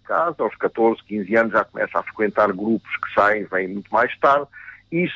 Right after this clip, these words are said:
sai um pouco desta vigilância parental. Eh, é, é, enfim, este, este, este, esta, esta situação pode estar ligada ao facto que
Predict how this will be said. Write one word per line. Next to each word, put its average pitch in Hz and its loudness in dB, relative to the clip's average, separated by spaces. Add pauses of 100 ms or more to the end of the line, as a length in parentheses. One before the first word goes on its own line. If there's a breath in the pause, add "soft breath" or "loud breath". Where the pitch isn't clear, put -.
(100)
sai 147 4
um 139 -4
pouco 131 2
desta 131 -4
vigilância 123 -2
parental. 123 0 (640 loud breath)
Eh, 110 4
é, 139 4 (280)
é, 98 -8 (120)
enfim, 107 -2
este, 90 -2
este, - -2
este, - -2
esta, 87 -2
esta 90 -6
situação 131 2 (440 loud breath)
pode 131 2
estar 139 2
ligada 131 0
ao 135 -4
facto 131 -2
que 127 -4